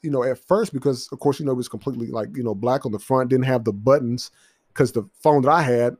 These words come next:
you know, had buttons on it. It was like a Nokia E, E sixty-two. It kinda almost looked like a BlackBerry, but it was a Nokia, uh, you know, phone, of course. Had the little, uh, trackpad in the middle, had the full, uh, key-, keyboard, so, you know, so you can type.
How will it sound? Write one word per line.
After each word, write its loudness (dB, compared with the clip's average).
you -4
know, -4
had -2
buttons 4
on 2
it. 4
It 2
was -2
like -4
a -4
Nokia 0
E, -6
E -2
sixty-two. -2
It -20
kinda 0
almost 0
looked -4
like 0
a -2
BlackBerry, 0
but 0
it 0
was -4
a -2
Nokia, -2
uh, -2
you -6
know, -2
phone, -4
of -10
course. -2
Had 0
the 0
little, 6
uh, 2
trackpad 0
in 0
the 0
middle, 0
had -4
the -12
full, 2
uh, 0
key-, -8
keyboard, 2
so, -14
you -10
know, -4
so -12
you -14
can -10
type. -2